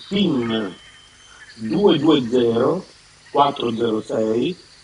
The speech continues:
sette tre otto cancelletto. Ripeto il numero telefonico, zero due tre zero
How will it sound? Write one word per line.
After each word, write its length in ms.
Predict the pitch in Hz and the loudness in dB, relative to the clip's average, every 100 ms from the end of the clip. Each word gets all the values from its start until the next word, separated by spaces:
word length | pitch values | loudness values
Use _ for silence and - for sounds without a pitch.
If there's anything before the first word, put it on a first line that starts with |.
| _ _ | _ _
sette 420 | - 156 139 123 117 | -4 -2 -2 -4 -4
tre 180 | 165 | 0
otto 440 | 190 110 104 - 131 | 0 -2 -6 -6 -6
cancelletto. 920 | 156 156 135 139 98 90 - - 95 87 - | -2 -4 -2 -4 -4 -8 -10 -12 -12 -12 -12
Ripeto 360 | 107 110 139 117 | -6 -2 0 0
il 60 | |
numero 240 | 117 127 123 | -2 -2 0
telefonico, 640 | 165 185 220 233 214 139 110 | -2 0 0 -2 -2 -4 -2
zero 300 | 131 139 135 | 0 2 0
due 500 | 131 120 151 202 208 - - - - - - | 0 0 0 -2 -6 -14 -20 -20 -20 -20 -4
tre 280 | 147 139 120 | 0 0 -2
zero 560 | 123 113 117 - 214 | -4 -2 -2 -2 -2